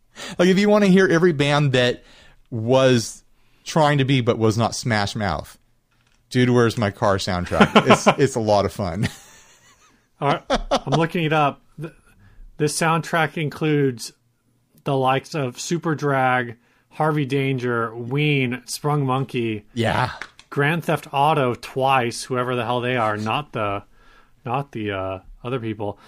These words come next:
Speaker 2: Uh, not included on the soundtrack, but also in the movie were Blur, Sma-, Smash Mouth was there,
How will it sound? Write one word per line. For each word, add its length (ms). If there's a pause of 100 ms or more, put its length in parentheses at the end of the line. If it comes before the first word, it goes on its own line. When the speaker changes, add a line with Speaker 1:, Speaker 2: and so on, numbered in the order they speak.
(260)
Speaker 2:
Uh, 280 (360)
not 380
included 340
on 140
the 80
soundtrack, 560
but 180
also 840 (560)
in 140
the 60
movie 460
were 180
Blur, 800
Sma-, 440
Smash 420
Mouth 260
was 220
there, 400